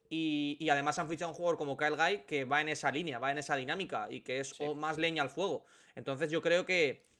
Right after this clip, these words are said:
Speaker 1: que es un equipo muy a tener en cuenta de cara a la, a la Copa del, del Rey. Y bueno, si le tocase Gran Canaria, yo no sé quién sería favorito, porque,
Speaker 2: Buah, ya ves.
Speaker 1: mm, le tiene por completo tomada la medida a los, eh, de,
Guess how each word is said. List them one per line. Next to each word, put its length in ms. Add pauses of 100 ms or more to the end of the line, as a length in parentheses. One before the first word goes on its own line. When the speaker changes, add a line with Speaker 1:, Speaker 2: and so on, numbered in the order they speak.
(120)
Speaker 1:
que 120
es 100
un 80
equipo 280
muy 140
a 80
tener 220
en 100
cuenta 240
de 100
cara 180
a 20
la, 300
a 140
la 160
Copa 220
del, 560
del 220
Rey. 380
Y 240
bueno, 180
si 80
le 80
tocase 400
Gran 300
Canaria, 520 (500)
yo 140
no 80
sé 140
quién 160
sería 240
favorito, 520
porque, 280
Speaker 2:
Buah, 220
ya 120
ves. 340
Speaker 1:
mm, 360
le 160
tiene 340 (760)
por 140
completo 400
tomada 320
la 100
medida 460 (180)
a 400
los, 300
eh, 200
de, 60